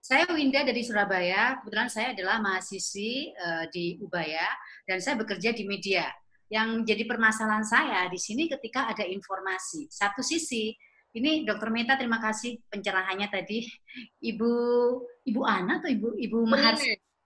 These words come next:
Speaker 1: Oh, Ibu Nina, Ibu Nina, baik, salam kenal. Saya di Surabaya, eh, kebetulan bekerja di media. Di satu sisi,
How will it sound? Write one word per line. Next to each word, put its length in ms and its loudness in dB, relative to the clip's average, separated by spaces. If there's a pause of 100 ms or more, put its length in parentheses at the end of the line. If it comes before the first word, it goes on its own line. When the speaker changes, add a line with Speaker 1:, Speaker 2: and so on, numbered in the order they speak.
(220)
Speaker 1:
Oh, 80 6
Ibu 160 8
Nina, 380 8
Ibu 100 4
Nina, 400 6
baik, 240 2
salam 240 4
kenal. 300 2 (500)
Saya 160 4
di 140 4
Surabaya, 640 6 (320)
eh, 240 4
kebetulan 480 2
bekerja 340 2
di 160 0
media. 540 0
Di 100 -6
satu 240 2
sisi, 480 0